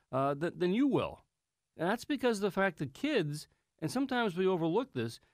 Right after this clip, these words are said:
the kids are the ones who are going to practice every day.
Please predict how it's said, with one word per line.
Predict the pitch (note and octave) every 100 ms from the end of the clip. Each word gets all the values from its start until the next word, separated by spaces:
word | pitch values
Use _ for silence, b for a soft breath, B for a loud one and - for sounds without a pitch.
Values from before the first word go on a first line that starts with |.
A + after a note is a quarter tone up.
| _ -
the |
kids | - C4 D4+
are | C#4+
the | F#3+
ones | F3 E3 D3
who | D#3
are |
going | C#3+ D#3 D3+
to | C3
practice | - A3+ A#3+ D#3 -
every | A2+ A#2
day. | G#2+ G2+ A2+